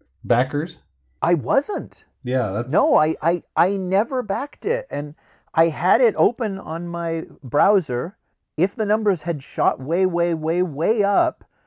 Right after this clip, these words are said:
Speaker 2: and we were gonna get a Luke Skywalker, and we were gonna get skulls and cardboard and a Gamorrean guard and a Rancor Keeper and a Salacious Crumb, I would have had to support it, I think.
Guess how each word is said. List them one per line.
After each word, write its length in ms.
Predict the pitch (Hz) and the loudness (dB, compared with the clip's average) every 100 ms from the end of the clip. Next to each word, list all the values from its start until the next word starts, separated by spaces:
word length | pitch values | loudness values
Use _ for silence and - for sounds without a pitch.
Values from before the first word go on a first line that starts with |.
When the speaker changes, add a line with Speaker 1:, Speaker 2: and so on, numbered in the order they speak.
| _ _ - | _ _ -8
Speaker 2:
and 160 | 143 | -4
we 120 | 139 143 | 0 2
were 220 | 151 185 | 4 2
gonna 180 | 196 196 | 0 -2
get 140 | 202 | 0
a 40 | |
Luke 200 | 208 208 | 0 -2
Skywalker, 600 | 208 - 151 190 196 196 208 | -6 -4 0 0 0 0 -2
and 100 | 160 | -2
we 80 | 131 | 0
were 200 | 135 165 | 0 0
gonna 200 | 190 185 | -2 -2
get 320 | 185 202 - | -2 -2 -4
skulls 880 | - - 123 123 139 143 156 180 - | -10 -6 0 4 4 2 -2 -8 -12
and 180 | 123 123 | -14 -14
cardboard 680 | - 147 156 131 143 147 151 - | -2 -2 -2 -4 -2 0 -2 -6
and 160 | 120 | -10
a 40 | 117 | -8
Gamorrean 560 | 110 117 135 143 139 | -8 -6 -4 -4 -6
guard 380 | 120 127 143 147 | 0 2 2 0
and 120 | 117 | -8
a 40 | 117 | -10
Rancor 440 | 117 139 139 143 | -8 -8 -6 -6
Keeper 460 | 117 151 143 147 135 | -4 -8 -4 -4 -4
and 320 | 127 135 143 | -4 -4 -4
a 160 | 147 143 | -4 -6
Salacious 720 | - - - 151 151 143 147 | -12 -12 -6 -2 -2 -4 -14
Crumb, 340 | - 196 247 190 _ _ _ _ _ - | -10 -10 -8 -12 _ _ _ _ _ 2
I 100 | 147 | 4
would 180 | 214 202 | 6 6
have 100 | - | 4
had 420 | 139 226 311 185 | -2 0 0 -2
to 300 | - 131 110 | -6 -4 -4
support 540 | - - 101 117 101 | -6 -8 -6 -4 -4
it, 160 | 85 - | -6 -12
I 140 | - 98 | -10 -10
think. 480 | - 92 82 _ | -10 -16 -18 _